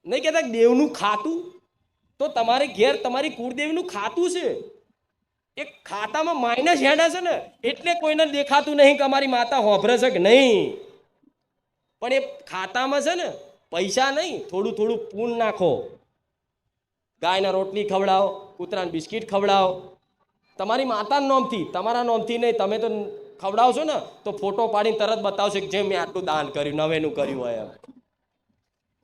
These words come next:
ગુપ્ત દાન એ તે તમારી કુળદેવીના નામથી કે, "માં, અત્યાર સુધી અમારા વડવાએ આ ખાધું પીધું, જે તે માં ગુના કર્યા હોય, માં, જે તે પાપ કર્યા હોય, માં, ભલે એમની કદાચ કોઈ ભૂલના કારણે, અમારી કોઈ ભૂલના કારણે અમે, અમે તકલીફમાં દુઃખ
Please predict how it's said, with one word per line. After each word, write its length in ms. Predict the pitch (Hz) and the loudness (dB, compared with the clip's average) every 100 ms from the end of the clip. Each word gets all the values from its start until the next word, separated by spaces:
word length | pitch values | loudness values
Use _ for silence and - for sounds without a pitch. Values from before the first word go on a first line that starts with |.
| _ _ _ _ _ _ _ _ - | _ _ _ _ _ _ _ _ -4
ગુપ્ત 260 | 214 240 262 | -2 -2 -2
દાન 300 | 277 269 262 | 0 0 2
એ 200 | 262 277 | 0 -2
તે 220 | 269 269 | -4 -8
તમારી 500 | - - 220 240 254 | -8 -8 -4 -4 -4
કુળદેવીના 600 | - 302 302 277 262 247 | -8 -8 0 2 2 2
નામથી 340 | 226 214 196 | 0 -2 -4
કે, 100 | 196 | -4
"માં, 540 | 196 240 190 - - - | -2 0 -2 -6 -14 -10
અત્યાર 300 | 190 233 220 | -6 -2 0
સુધી 220 | 196 220 | 0 -2
અમારા 240 | 214 208 | 0 0
વડવાએ 380 | 202 196 202 196 | 0 0 0 0
આ 80 | 185 | -2
ખાધું 400 | 170 175 190 196 | -2 -2 -2 -6
પીધું, 300 | 175 185 190 | -8 -8 -6
જે 240 | 175 196 | -4 -2
તે 120 | 196 | -2
માં 200 | 190 185 | -4 -4
ગુના 260 | 160 175 185 | -6 -6 -6
કર્યા 240 | 180 185 | -6 -4
હોય, 180 | 185 180 | -2 -2
માં, 440 | 175 180 147 - - | -2 -4 -6 -14 -10
જે 120 | 175 | -6
તે 160 | 185 | -6
પાપ 360 | 190 - 180 180 | -6 -4 -6 -4
કર્યા 200 | 190 190 | -4 -2
હોય, 220 | 185 175 - - - | 0 -2 -4 -12 -4
માં, 480 | 185 165 - _ - | -4 -4 -8 _ -8
ભલે 220 | 160 190 | -4 -2
એમની 560 | 170 165 160 160 170 220 | -2 -4 -4 -4 -2 -2
કદાચ 360 | 233 226 226 - | 0 0 -2 -4
કોઈ 260 | - 208 | -4 -2
ભૂલના 400 | 208 190 202 196 | -2 0 0 0
કારણે, 520 | 196 180 180 185 151 - _ | -2 -4 -2 -2 -4 -8 _
અમારી 380 | 170 160 165 247 | -2 0 2 2
કોઈ 140 | 262 254 | 2 0
ભૂલના 320 | 233 226 226 | 0 -2 0
કારણે 340 | 214 208 208 | 0 0 0
અમે, 120 | 196 | 0
અમે 300 | 196 185 180 | 0 -2 -2
તકલીફમાં 520 | 185 170 185 190 185 170 | -4 -6 -6 -6 -4 -4
દુઃખ 160 | 180 | -6